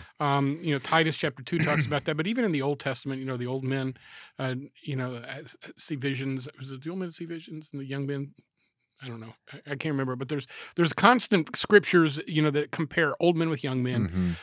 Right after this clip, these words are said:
Speaker 2: uh, older ladies mentoring younger ladies. Um, so, but these, these characteristics for this generation are unique.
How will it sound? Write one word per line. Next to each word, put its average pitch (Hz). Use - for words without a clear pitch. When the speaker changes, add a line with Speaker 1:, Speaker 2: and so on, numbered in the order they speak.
Speaker 2:
uh, 139
older 160
ladies 151
mentoring 147
younger 127
ladies. 117
Um, 139
so, 185
but 185
these, 196
these 196
characteristics 185
for -
this 165
generation 147
are 120
unique. 123